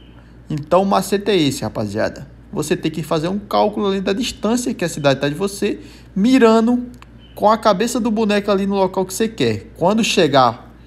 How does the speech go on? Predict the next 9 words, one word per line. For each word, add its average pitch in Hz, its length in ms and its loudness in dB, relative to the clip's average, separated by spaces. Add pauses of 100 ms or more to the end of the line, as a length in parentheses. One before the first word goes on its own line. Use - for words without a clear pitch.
(340)
duzentos 208 400 2
metros, 220 400 0 (120)
inclina 214 500 0
todo 214 260 -2
pra 202 200 0
baixo. 107 440 -4 (140)
Vocês 135 180 -4
entenderam, 135 400 -2
rapaziada? 123 680 -2